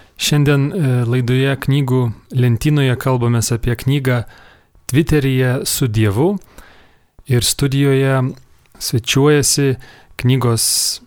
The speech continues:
vertėja, viena iš knygos vertėjų Indrė Zapolskytė, taip pat ateitininkė, studentė Miglė Veselgaitė ir Vilniaus arkivyskupijos jaunimo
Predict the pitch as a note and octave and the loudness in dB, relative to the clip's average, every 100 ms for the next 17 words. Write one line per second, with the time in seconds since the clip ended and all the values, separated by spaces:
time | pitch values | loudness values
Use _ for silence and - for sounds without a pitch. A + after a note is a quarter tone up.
0 | _ _ _ A#2 A2 - C#3+ D#3 B2+ A#2+ | _ _ _ -2 -2 0 0 2 0 -2
1 | - B2+ A2+ A#2 A2+ C#3+ C#3 C3 C#3 C#3 | -2 -2 -2 -2 -2 0 0 0 0 0
2 | B2+ A2 G#2+ A2 F#2 - D#3+ E3+ F3 E3+ | 0 0 0 -2 -2 -2 -4 0 0 0
3 | - - - - - B2 - B2+ B2+ B2 | -4 -18 -20 -20 -6 -6 -2 0 0 0
4 | B2 A2 A2+ A#2 A2+ C3+ B2+ A#2+ A2+ - | -4 -2 -2 -2 -2 -2 -2 -2 -2 -4
5 | G#2 B2 C#3 C3 A#2 A#2+ A#2+ A2 G#2 A2 | -2 0 0 0 0 0 0 -2 -2 -2
6 | G#2 A#2 D#3 D#3+ C3 A#2 - - - B2+ | -2 0 0 0 -2 -2 -6 -14 -8 -2
7 | B2+ B2+ G#2+ - - B2+ - A2+ - A#2 | 0 0 -2 -6 -8 -6 -2 -2 -2 -2
8 | C3+ C3 A#2+ A2+ B2 | 0 0 0 0 2